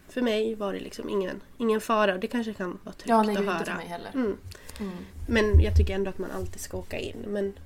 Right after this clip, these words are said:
Speaker 1: om man tycker att det är lite läskigt. Jag var ju en person som inte kände så mycket oro under min graviditet. Vilket
Speaker 2: Mm.
Speaker 1: jag har faktiskt aldrig hittat någon <laughs> som inte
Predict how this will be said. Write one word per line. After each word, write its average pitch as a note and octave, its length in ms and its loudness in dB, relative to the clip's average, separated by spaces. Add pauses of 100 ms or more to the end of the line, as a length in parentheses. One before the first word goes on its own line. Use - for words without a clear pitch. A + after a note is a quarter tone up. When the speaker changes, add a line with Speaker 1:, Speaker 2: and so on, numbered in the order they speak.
Speaker 1:
om G#3+ 160 0
man F#3+ 160 0
tycker - 440 -10
att - 120 -12
det G3+ 60 -4
är F#3+ 40 -2
lite F#3+ 180 -4
läskigt. G3+ 500 -4
Jag C4 260 2
var G#3+ 180 4
ju G3 120 4
en F#3+ 80 2
person F#3+ 340 -4
som F#3+ 140 -4
inte F#3 180 -4
kände F#3+ 340 -2
så - 120 -8
mycket - 320 -6
oro B3+ 520 0
under - 160 -10
min - 120 -10
graviditet. - 600 -4 (140)
Vilket G3+ 360 -6 (500)
Speaker 2:
Mm. G3 160 -8
Speaker 1:
jag G#3+ 80 -6
har A#3 60 -2
faktiskt A3+ 340 -6
aldrig F#3+ 380 -4
hittat - 440 -16
någon F#3 260 -12 (1400)
<laughs> - 340 -14
som - 200 -6 (100)
inte G3+ 560 -6